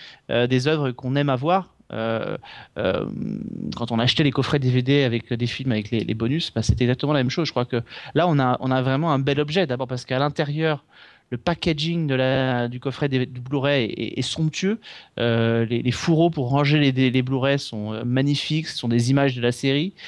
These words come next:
Euh, et puis le contenu, euh, est vraiment, euh, est vraiment remarquable,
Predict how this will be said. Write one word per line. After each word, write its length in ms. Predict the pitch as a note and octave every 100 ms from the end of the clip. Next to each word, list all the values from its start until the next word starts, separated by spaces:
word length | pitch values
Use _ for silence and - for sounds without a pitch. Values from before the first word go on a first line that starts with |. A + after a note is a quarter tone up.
| - - -
Euh, 400 | A2+ A#2 A2+ A2+
et 120 | A#2
puis 140 | - D#3+
le 120 | C#3
contenu, 640 | E3 D#3+ - F#3 A3+ D#4 - -
euh, 260 | B2 B2 B2
est 140 | B2+ A#2+
vraiment, 460 | C3 D3+ F3+ E3+
euh, 240 | C3 B2 A#2+
est 100 | A#2+
vraiment 260 | C3+ D3+
remarquable, 640 | C#3 C3 - F#3+ G#3 C3+